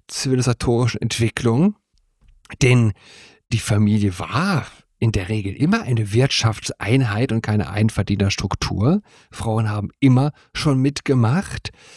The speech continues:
äh, ja, auf dem Feld, im Handwerk oder, äh, auch die Kinder, die waren früh mit eingebunden. Und erst dann im Zuge der Industrialisierung und die absolute Hochphase des Ein-, Einverdienermodells waren dann, ja, die, die Nachkriegszeit, fünfziger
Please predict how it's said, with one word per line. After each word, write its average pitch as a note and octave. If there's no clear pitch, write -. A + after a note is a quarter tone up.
äh, B2+
ja, A#2
auf G#2
dem A#2
Feld, A#2+
im G#2
Handwerk A#2+
oder, G#2+
äh, A#2
auch -
die C3
Kinder, C#3+
die A#2+
waren A#2
früh A#2+
mit B2+
eingebunden. B2
Und C3
erst D#3
dann E3
im B2+
Zuge G3+
der C3
Industrialisierung C3
und B2+
die -
absolute D3+
Hochphase D3+
des B2+
Ein-, B2
Einverdienermodells B2+
waren A2
dann, G#2
ja, B2
die, -
die B2
Nachkriegszeit, C3
fünfziger B2